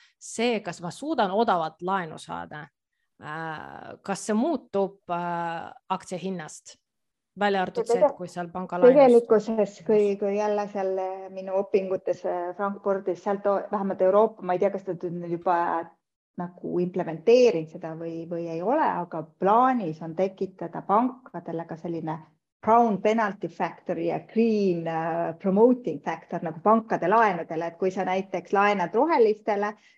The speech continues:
Speaker 2: siis sa saad, äh, keskpangalt parema hinnaga või green
Speaker 1: Mhm.
Speaker 2: bondi, kui pank teeb, et sa saad nagu odavamalt välja laenata ja see, et kui ta läheb nagu, äh,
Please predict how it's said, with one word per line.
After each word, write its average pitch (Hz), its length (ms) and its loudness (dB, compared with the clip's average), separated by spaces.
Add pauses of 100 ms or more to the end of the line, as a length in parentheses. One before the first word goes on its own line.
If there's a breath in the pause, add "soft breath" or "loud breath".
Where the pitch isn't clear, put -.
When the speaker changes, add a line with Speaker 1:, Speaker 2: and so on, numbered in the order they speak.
(120)
Speaker 2:
siis 196 160 0
sa 202 80 2
saad, 214 480 4
äh, 165 160 -2
keskpangalt 196 760 -4
parema 202 580 2
hinnaga 190 500 -2
või 175 160 -2
green 208 300 -2
Speaker 1:
Mhm. - 20 -6
Speaker 2:
bondi, 185 400 -4
kui 180 160 0 (340)
pank 196 360 0
teeb, 185 260 0
et - 80 -10
sa 185 80 -8
saad 214 220 -2
nagu 180 180 -4
odavamalt 165 560 -4
välja 269 320 -4
laenata 180 540 -6 (220 loud breath)
ja 175 60 -8
see, 220 180 8
et 214 120 2
kui 180 100 2
ta 165 140 0
läheb 180 240 -4
nagu, 160 360 -6 (220)
äh, 165 140 0